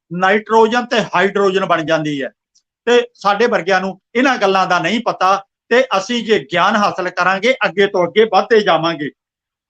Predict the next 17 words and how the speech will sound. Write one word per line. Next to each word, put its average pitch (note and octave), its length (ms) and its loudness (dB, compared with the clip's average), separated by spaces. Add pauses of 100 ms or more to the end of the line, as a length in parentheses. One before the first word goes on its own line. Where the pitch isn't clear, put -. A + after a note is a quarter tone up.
ਕਿਤੇ A3 340 2
ਪੌਣ A3+ 440 0
ਪਾਣੀ G#3+ 420 0
ਬੈਸੰਤਰ, F#3+ 760 -2 (280)
ਇਸੇ G3+ 280 0
ਤਰ੍ਹਾਂ G#3+ 300 0 (100)
ਅੱਗ F#3+ 60 0
ਦੀ G#3 340 -4
ਗੱਲ D#3 200 0
ਹੈ। B2+ 100 -4 (540)
ਅੱਗ G3+ 140 -4
ਵੀ G3+ 240 -4 (200)
ਬੜੇ A3+ 300 2
ਕੰਮ A3 280 -2
ਕਰਦੀ G3 440 -2
ਹੈ, E3+ 160 0 (380)
ਸਾਡੇ G3 400 2